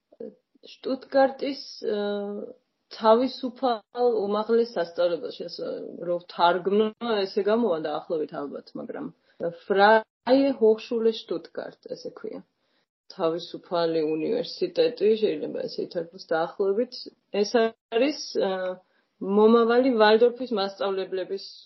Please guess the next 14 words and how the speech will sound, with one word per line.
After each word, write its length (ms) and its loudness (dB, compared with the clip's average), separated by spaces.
უნივერსიტეტი. 880 -6
ანუ 260 -8
იქ 140 -10
სწავლობენ 480 2
მომავალი 640 0
ვალდორფის 420 -6
მასწავლებლები. 640 -8
არა 320 -4
მარტო 240 -4
მუსიკის, 500 -6
რა 100 -4
თქმა 300 -4
უნდა, 160 -6
არამედ 240 -8